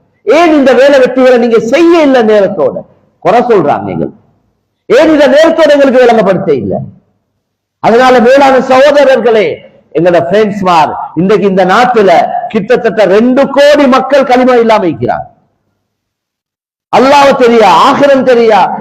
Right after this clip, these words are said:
கண்ணியமான நபியை தெரியாம இருக்கிறாங்க. நாங்க அவங்களோட நல்லா பழகுறோம், அவங்களோட நல்லா பிசினஸ் பண்றோம், எங்களோட ஃப்ரெண்ட்ஸ்மார், எங்களோட கிளாஸ்மேட்டா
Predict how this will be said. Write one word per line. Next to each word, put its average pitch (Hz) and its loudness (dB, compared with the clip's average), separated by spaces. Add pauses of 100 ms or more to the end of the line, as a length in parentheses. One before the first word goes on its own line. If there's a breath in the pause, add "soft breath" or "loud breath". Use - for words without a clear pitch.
(140)
கண்ணியமான 262 0
நபியை 262 0
தெரியாம 240 0
இருக்கிறாங்க. 139 -4 (440)
நாங்க 190 0
அவங்களோட 180 2
நல்லா 156 0
பழகுறோம், 202 0
அவங்களோட 151 0 (280)
நல்லா 175 0
பிசினஸ் 208 -6
பண்றோம், 220 -2 (220)
எங்களோட 160 -2
ஃப்ரெண்ட்ஸ்மார், 214 0
எங்களோட 170 -2
கிளாஸ்மேட்டா 220 0